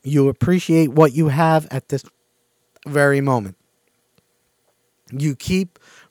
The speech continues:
pushing forth as best you can in a loving manner, and you have nothing to worry about. Because if you, if you're living in the moment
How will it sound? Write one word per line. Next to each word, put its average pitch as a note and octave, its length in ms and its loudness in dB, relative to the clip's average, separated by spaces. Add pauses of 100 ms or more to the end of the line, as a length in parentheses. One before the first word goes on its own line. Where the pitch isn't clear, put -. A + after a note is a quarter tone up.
(100)
pushing E3+ 420 -2
forth D3+ 600 -2 (680)
as C3+ 180 -4
best C3+ 460 -4
you F3+ 160 -4
can C3+ 480 -4 (100)
in C#3+ 140 -6
a C3 80 -6
loving D3 400 -2
manner, C3 480 -6 (160)
and D#3 180 -6
you F3 120 0
have F#3 260 -4
nothing D#3 380 -6
to C#3+ 100 -8
worry B2 360 -4
about. D2+ 300 -18 (400)
Because E3 300 0
if - 160 -2
you, F#3+ 240 0 (200)
if D#3+ 200 -6
you're F3 160 0
living F3+ 360 -2
in G3 100 -4
the F#3+ 80 -2
moment F#3 420 -4